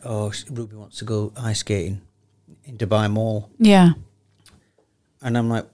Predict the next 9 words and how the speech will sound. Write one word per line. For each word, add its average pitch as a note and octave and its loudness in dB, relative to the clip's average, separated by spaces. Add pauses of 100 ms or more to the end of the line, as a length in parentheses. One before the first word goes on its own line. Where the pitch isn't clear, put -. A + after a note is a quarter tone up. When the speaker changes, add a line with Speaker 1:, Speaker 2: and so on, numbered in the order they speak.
(100)
Speaker 1:
"With A#2 -6
you?" B2 0 (440)
"Yeah." F#2+ -10 (1300)
So C3+ -6
then D#3 0
I'm C#3 0
thinking, A2 -6
Right, G#2+ -4
that's - -14